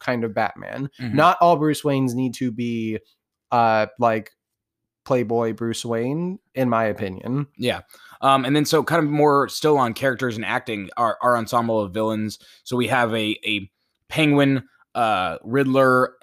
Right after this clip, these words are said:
Speaker 2: and Carmine Falcone, who's n-, not, like, you know, some big, uh, you know, special name villain, but he is, he is the mobster, uh,
Speaker 1: Yeah,
Speaker 2: head
Speaker 1: so, s-
Speaker 2: in many, uh, Batman iterations.
Speaker 1: So of the three, I, I think I appreciate the,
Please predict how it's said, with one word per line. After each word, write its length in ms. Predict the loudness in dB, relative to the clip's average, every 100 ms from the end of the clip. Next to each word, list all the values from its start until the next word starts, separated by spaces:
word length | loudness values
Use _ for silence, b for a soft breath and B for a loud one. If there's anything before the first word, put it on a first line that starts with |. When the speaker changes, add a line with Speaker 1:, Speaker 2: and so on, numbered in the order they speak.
| _
Speaker 2:
and 340 | -4 -2 -2 -4
Carmine 560 | -2 0 -2 -4 -6
Falcone, 480 | -2 -2 -2 -4 -4
who's 240 | -6 -8 -12
n-, 240 | -12 -10 -4
not, 200 | -4 -4
like, 200 | -6 -8
you 100 | -4
know, 80 | -4
some 340 | -4 -6 -8 -14 _ _ _ _ -14 -4
big, 340 | -2 -2 -2
uh, 200 | 0 2 0 -2
you 240 | 0 2
know, 160 | 2 -2 -10
special 400 | -4 0 0 0
name 260 | 0 0 2
villain, 240 | 2 2
but 160 | 0 -2
he 240 | -2 0
is, 220 | 0 0
he 100 | 0
is 80 | 2
the 120 | 2
mobster, 640 | 4 4 4 2 2 2 0
uh, 180 | 0 2
Speaker 1:
Yeah, 160 | 2 2
Speaker 2:
head 80 | 4
Speaker 1:
so, 180 | 4 2
s- 220 | -2 -10
Speaker 2:
in 160 | -6 -4
many, 260 | -4 -2
uh, 280 | -4 -4 -6 -10 _ _
Batman 260 | -6 -4 -6
iterations. 540 | -6 -8 -12 -16 -18 _
Speaker 1:
So 320 | 2 4 4 4
of 200 | 4 4
the 120 | 2
three, 540 | 2 -2 2 2 2 4
I, 260 | 4 4 2
I 160 | 0 0
think 240 | -2 0
I 60 | 2
appreciate 800 | 0 -2 -4 -2 -2 -2 -2 -6
the, 560 | -8 -6 -4 -4 -6